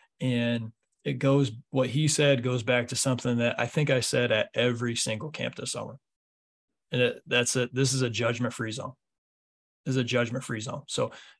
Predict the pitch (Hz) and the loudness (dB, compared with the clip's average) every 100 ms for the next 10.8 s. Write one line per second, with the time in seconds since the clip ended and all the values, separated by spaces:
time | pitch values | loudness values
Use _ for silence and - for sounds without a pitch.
0 | _ 139 117 107 - 143 120 113 - _ | _ -4 -2 -2 -6 -4 -2 -2 -6 _
1 | _ _ _ _ - 123 120 120 127 131 | _ _ _ _ -4 0 2 2 2 2
2 | 135 - 127 120 107 113 127 123 139 131 | 0 -2 -4 -2 -4 -2 -2 2 2 2
3 | 113 135 - 123 117 - 123 123 120 117 | 0 -6 -2 0 0 0 0 0 -4 -6
4 | 120 113 107 107 127 117 - 120 117 120 | -4 -2 -4 -6 -4 -2 -2 -2 -4 -6
5 | 123 117 120 120 120 - 117 117 113 - | -4 -2 -2 -4 -4 0 2 2 0 -4
6 | - 143 135 120 113 117 107 - - - | -4 0 2 2 0 -2 -6 -14 -20 -20
7 | _ - 120 - - - _ _ - - | _ -4 -2 -2 -4 -8 _ _ -20 -20
8 | _ - 135 - 131 131 127 131 127 135 | _ -4 0 2 4 4 2 2 4 4
9 | 131 123 - 127 135 113 104 - 127 127 | 4 2 2 4 4 2 -4 -4 -2 0
10 | 123 120 135 123 117 120 120 98 | 0 0 0 2 2 2 0 -2